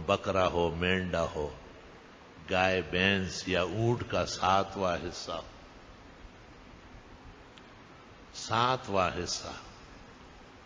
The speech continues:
اس سے کم کی تو قربانی جائز ہے کہ کسی جانور میں چھ آدمی ہو،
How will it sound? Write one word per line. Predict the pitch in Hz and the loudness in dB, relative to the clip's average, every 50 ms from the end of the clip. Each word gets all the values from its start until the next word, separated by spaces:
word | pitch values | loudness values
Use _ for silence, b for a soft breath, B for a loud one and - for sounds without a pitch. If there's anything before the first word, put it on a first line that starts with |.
| - - - - - - - - - - | -20 -20 -20 -20 -20 -20 -20 -20 -16 -8
اس | - 135 127 - - | -8 -6 -6 -6 -6
سے | - 123 110 107 - - | -4 -4 -4 -4 -4 0
کم | 127 135 147 160 156 | 2 2 2 2 0
کی | - 151 131 | 0 0 0
تو | - 117 101 - | 0 0 -2 2
قربانی | 98 98 92 87 92 92 92 92 90 87 | 0 0 2 2 0 0 0 0 -2 -4
جائز | 80 92 101 110 123 139 135 135 131 | 2 4 4 4 4 4 2 0 0
ہے | 127 120 | -2 -2
کہ | 110 104 113 101 | -2 -4 -8 -6
کسی | 104 95 - 101 90 82 | -6 -6 -4 -4 -4 0
جانور | 90 98 95 98 98 98 98 90 | 0 2 2 2 0 0 -2 -2
میں | 87 90 90 85 | -2 -2 -4 -4
چھ | - - - 123 110 101 | -4 -4 0 2 2 2
آدمی | 87 85 85 82 87 87 85 82 80 | 2 2 0 -4 -6 -10 -8 -8 -8
ہو، | 76 71 | -8 -10